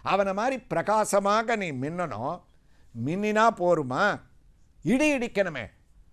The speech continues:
அப்பதானே எங்களுக்கு வந்து அந்த மழை பெய்ய போறது அப்படின்ற ஒரு சந்தோஷமானது எங்களுக்கு வரும். அதுக்கு நீ என்ன தெரியுமா பண்ணணும்? வலம்புரி போல் நின்றதிருந்து, சுதர்சனம் மாதிரி மின்னணும்.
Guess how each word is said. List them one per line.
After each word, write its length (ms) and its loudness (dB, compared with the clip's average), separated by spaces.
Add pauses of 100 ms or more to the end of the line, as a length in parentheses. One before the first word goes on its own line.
(140)
அப்பதானே 640 2
எங்களுக்கு 440 -2
வந்து 580 -2 (100)
அந்த 200 0
மழை 320 2
பெய்ய 360 0
போறது 520 2 (140)
அப்படின்ற 600 0
ஒரு 180 -2 (100)
சந்தோஷமானது 840 4
எங்களுக்கு 480 -2
வரும். 680 0 (420)
அதுக்கு 380 2
நீ 80 -4
என்ன 200 -2
தெரியுமா 400 -2
பண்ணணும்? 460 -6 (420)
வலம்புரி 760 2
போல் 480 0
நின்றதிருந்து, 1200 -2 (500)
சுதர்சனம் 500 0
மாதிரி 360 -4
மின்னணும். 800 -4